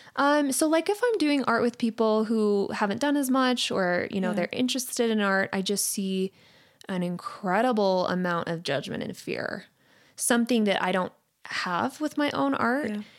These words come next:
Speaker 1: And it's like, I don't even realize that I don't have it or that it's, like, cool that I don't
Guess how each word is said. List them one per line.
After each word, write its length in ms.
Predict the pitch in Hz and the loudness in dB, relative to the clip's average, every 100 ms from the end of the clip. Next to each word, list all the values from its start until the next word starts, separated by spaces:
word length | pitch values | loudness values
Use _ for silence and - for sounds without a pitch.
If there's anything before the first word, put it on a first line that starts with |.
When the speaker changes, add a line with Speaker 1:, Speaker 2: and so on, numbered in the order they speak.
| - - | -10 -2
Speaker 1:
And 320 | 214 208 208 | 2 2 0
it's 180 | 208 - | 0 0
like, 180 | 196 - | 0 -2
I 100 | 202 | 0
don't 120 | 247 | 0
even 280 | 247 180 175 | 2 0 -2
realize 880 | 180 226 262 269 269 262 262 262 - | -2 0 2 2 2 2 2 0 0
that 320 | 220 214 - _ _ - | 0 -2 -4 _ _ -2
I 120 | 202 | 0
don't 260 | 208 202 - | 0 -2 -4
have 420 | - 214 190 214 | -8 -4 -2 0
it 200 | 262 - | 0 0
or 100 | 196 | 0
that 160 | 196 | 0
it's, 200 | 185 180 | 0 0
like, 260 | 196 170 - _ - | -2 -2 -6 _ -12
cool 340 | - 226 269 | -2 0 2
that 120 | 277 262 | 0 2
I 100 | 254 | 2
don't 280 | 262 254 | 0 -2